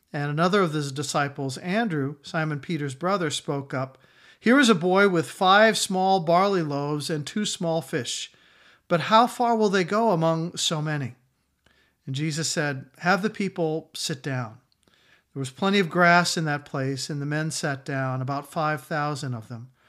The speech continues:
Jesus then took the loaves, gave thanks, and distributed those to those who were seated as much as they wanted.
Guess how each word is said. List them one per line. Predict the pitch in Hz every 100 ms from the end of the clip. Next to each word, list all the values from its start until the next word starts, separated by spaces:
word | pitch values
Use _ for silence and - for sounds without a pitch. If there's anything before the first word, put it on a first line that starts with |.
| _ _ _ _
Jesus | 139 175 185 170
then | - 185 180
took | - 247
the | -
loaves, | 190 151 147 147 143 131
gave | 175 180 196
thanks, | - 147 143 143 - -
and | 175 156
distributed | 147 - 233 214 170 143 131
those | 147 151 151 135 - _ -
to | 151
those | 165 160 160
who | 175
were | 156 156
seated | 147 202 175 139 131 - - _
as | 165 147
much | 160 180 -
as | 175
they | - 156
wanted. | 143 139 120